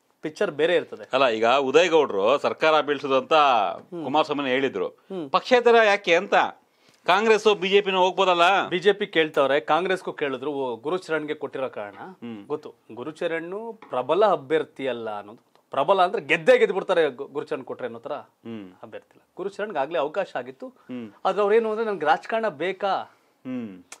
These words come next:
Speaker 1: ನಾನು ಜಿದ್ದಿಗೆ ಬೀಳಿಲ್ಲ ಗುರುಚರಣ್, ಎಮ್ ಎಲ್ ಎ ಆಗ್ಲೇಬೇಕು ಅಂತ ಜಿದ್ದಿಗೆ ಬಿದ್ದಿದ್ರೆ ಗುರುಚರಣ್ ಯಾವತ್ತೋ ವಿಧಾನಸೌಧ
Speaker 2: ಆಗ್ಬಿಡ್ತಾ
Speaker 1: ಮೆಟ್ಲು
Speaker 2: ಇದ್ರು,
Speaker 1: ಬರ್ತಿತ್ತು.
Speaker 2: yes.
Speaker 1: ಜಿದ್ದಿಗೆ ಬೀಳಿಲ್ಲ,
Speaker 2: ಹ್ಮ್.
Speaker 1: ರಾಜಕಾರಣದಲ್ಲಿ ಜಿದ್ದು ಇರ್ಬೇಕು, ಗೆಲ್ಲಬೇಕು ಅನ್ನೋ ಹಠ ಇರ್ಬೇಕು, ಛಲ ಇರ್ಬೇಕು.
Speaker 2: ಹ್ಮ್.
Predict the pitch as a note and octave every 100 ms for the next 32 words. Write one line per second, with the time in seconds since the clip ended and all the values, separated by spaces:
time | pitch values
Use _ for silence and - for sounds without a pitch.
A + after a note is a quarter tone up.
0 | _ _ _ _ _ D#3+ F3 F3+ C#3 F#3
1 | D#4 B3 B3 A#3 F3+ A3+ A3+ F#3+ D3 B2
2 | D#3+ A3 B3+ A3 A3 B3 B3+ A#3 A#3 A3
3 | F#3+ F#3 A#3 F#3 F3+ A3 G3 G#3 G#3 G3+
4 | G3 G#3 G3+ G3+ D3 G3 D#3 C#3 C#3 A2+
5 | G2+ A#2+ A2+ F#3 F#3 B3 A3+ G3 C3 A#2
6 | G3 G3+ B3+ A#3 G#3 G#3+ D3 D3+ A#3 F#3+
7 | E3+ D#3+ B2+ C#3+ G#3 A3+ G#3 F#3 C#3+ G#3
8 | G3 D#3+ D#3 - G#3 A#3 G3 D#3+ B2+ A2
9 | A#2 G#2+ F#2